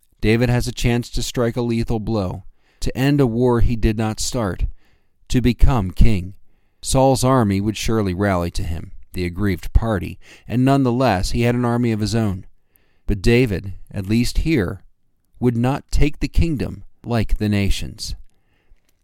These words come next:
After sparing Saul's life, David attempts to pierce his heart. "Why do you listen to the words of men who say, 'Behold, David seeks your harm'? Behold, this day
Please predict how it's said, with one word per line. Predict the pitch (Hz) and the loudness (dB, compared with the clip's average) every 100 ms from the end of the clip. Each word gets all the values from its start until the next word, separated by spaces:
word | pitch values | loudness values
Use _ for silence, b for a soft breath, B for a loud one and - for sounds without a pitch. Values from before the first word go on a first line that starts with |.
| _ - | _ -6
After | 117 - 117 | -4 0 -2
sparing | - 139 139 147 | 0 2 2 2
Saul's | 123 127 131 120 | 0 2 0 -2
life, | 120 110 92 - - | -2 -2 -2 -6 -2
David | 107 117 135 | 2 2 -2
attempts | - - - - - | 8 8 8 4 -6
to | 113 | -4
pierce | - 98 92 - | 0 0 0 -4
his | 92 | -2
heart. | - 95 76 - - b b b b b b _ | 0 0 0 -2 -2 b b b b b b _
"Why | 107 135 190 | 2 6 6
do | |
you | 208 | 4
listen | 185 139 135 156 | 4 4 4 2
to | 143 | -2
the | 120 107 | -2 -2
words | 98 113 127 117 | 0 2 2 -2
of | 104 | -2
men | 107 107 101 | 0 0 0
who | 104 | -2
say, | 107 - 104 95 90 - _ | 0 0 0 -2 -4 -10 _
'Behold, | 131 123 156 117 92 | 4 6 8 6 2
David | 82 113 120 107 | 0 0 0 -2
seeks | - 127 - | -2 -2 -2
your | 104 98 | -4 -2
harm'? | 87 107 92 87 90 - _ _ _ _ _ _ _ | 0 0 -2 -6 -14 -20 _ _ _ _ _ _ _
Behold, | - 120 - 190 143 90 - - | 2 6 8 8 4 2 -6 -12
this | 107 123 185 - | 0 2 2 0
day | - 90 87 104 | -2 -2 -2 -6